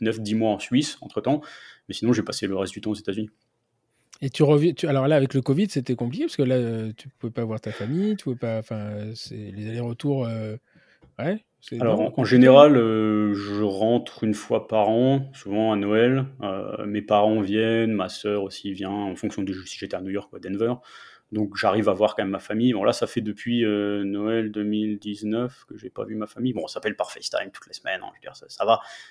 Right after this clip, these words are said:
Speaker 1: Mais, euh, en, en perso-, enfin, en présentiel, ça fait depuis, euh, depuis, euh, décembre deux mille dix-neuf que j'ai pas vu ma famille. Euh, décembre deux mille vingt, deux mille dix-neuf. Non, deux mille dix-neuf, oui, c'est ça.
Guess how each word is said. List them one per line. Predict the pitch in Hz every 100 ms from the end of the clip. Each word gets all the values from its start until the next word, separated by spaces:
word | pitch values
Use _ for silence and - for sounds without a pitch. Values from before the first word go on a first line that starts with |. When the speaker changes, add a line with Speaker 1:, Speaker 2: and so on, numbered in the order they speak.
| _
Speaker 1:
Mais, | 110 110
euh, | 98 95 107 120 -
en, | 107 -
en | 107
perso-, | - - 107
enfin, | 107 101
en | 92
présentiel, | - 92 127 123
ça | 117
fait | - 104
depuis, | 98 - 101 101
euh, | 104 _ _ _ -
depuis, | 95 101 107
euh, | 95 92 -
décembre | - - 101
deux | 95
mille | 95
dix-neuf | 92 104
que | -
j'ai | 104
pas | -
vu | 98
ma | 98
famille. | - 98 117 139 135 - - _ _ _ _
Euh, | 107 98 95 95 95
décembre | 95 113 127 117
deux | 113
mille | 113
vingt, | 123
deux | 127
mille | 117
dix-neuf. | 110 113 120 -
Non, | 113
deux | 143
mille | 131
dix-neuf, | 95 107 -
oui, |
c'est | 98
ça. | - 113